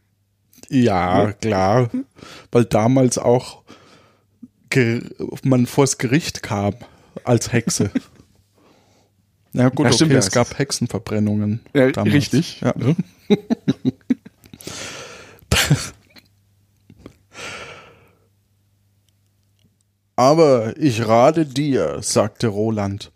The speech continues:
Speaker 1: „dass du erst ihren Zauberstab wegnimmst, sonst können wir uns nicht retten, wenn sie uns nachsetzt und verfolgt.“ Das Mädchen holte den Zauberstab und dann nahm es den toten Kopf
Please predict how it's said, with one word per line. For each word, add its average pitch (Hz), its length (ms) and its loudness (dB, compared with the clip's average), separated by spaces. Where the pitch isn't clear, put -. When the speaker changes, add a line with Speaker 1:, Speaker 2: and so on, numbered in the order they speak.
Speaker 1:
„dass 120 280 2
du 135 140 2
erst 135 380 -2
ihren 117 360 0
Zauberstab - 920 -4
wegnimmst, 120 720 -6
sonst 123 420 2
können 143 360 0
wir 135 140 2
uns 135 260 0
nicht 123 260 0
retten, 113 520 -4
wenn 131 200 2
sie 131 160 0
uns 139 240 2
nachsetzt 127 720 0
und 131 180 0
verfolgt.“ - 880 -2
Das 139 180 2
Mädchen 180 400 0
holte 160 280 0
den 117 200 -2
Zauberstab 156 840 0
und 127 240 -2
dann 160 320 2
nahm 120 300 2
es 123 200 -4
den 110 220 -2
toten 180 580 -2
Kopf - 460 -4